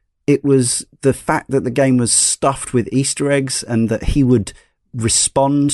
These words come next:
to what was going on around him. It really was a case of different times. Uh, the stuff, you know, the kind of the sexist stuff was always cringy. Uh, and I guess it's even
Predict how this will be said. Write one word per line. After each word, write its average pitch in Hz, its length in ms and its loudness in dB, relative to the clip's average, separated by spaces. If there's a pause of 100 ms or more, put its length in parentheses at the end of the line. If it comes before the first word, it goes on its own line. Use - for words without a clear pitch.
to 135 80 2
what 120 160 -2
was 123 120 0
going 123 280 0
on 113 100 0
around 123 400 0
him. 127 340 0 (800)
It 143 120 4
really 139 240 4
was 135 200 4
a 117 40 0
case 120 340 0
of 104 200 -2 (220)
different 107 420 0
times. 107 540 0 (720)
Uh, 123 240 4
the 127 160 0
stuff, - 480 -2
you 139 100 0
know, 127 160 2
the 113 100 -2
kind 117 240 -2
of 113 100 -6
the 101 80 -8
sexist - 480 -2
stuff - 540 -2 (180)
was 127 360 2
always 139 480 4
cringy. 160 640 0 (520)
Uh, 117 340 2
and 123 380 2 (100)
I - 160 -8
guess 123 260 0
it's - 180 -4
even 117 480 2